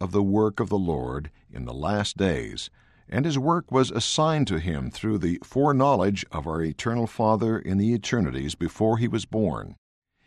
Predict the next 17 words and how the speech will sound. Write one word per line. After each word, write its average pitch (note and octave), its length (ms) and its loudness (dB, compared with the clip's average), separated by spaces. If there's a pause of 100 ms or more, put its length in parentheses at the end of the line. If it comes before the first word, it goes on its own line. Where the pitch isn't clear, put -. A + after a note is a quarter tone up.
He C3 120 0
came F3+ 360 2
in D3 100 2
the C3+ 80 2
spirit C#3+ 460 0
of B2+ 100 0
Elias C3 640 0 (260)
to - 100 -14
prepare A2 360 -2
the B2 120 2
way A#2 320 0
for F2 120 -6
the D2+ 120 -6
coming A#2 340 0
of A2+ 120 2
our D#2 160 0
Lord. A#1 480 -10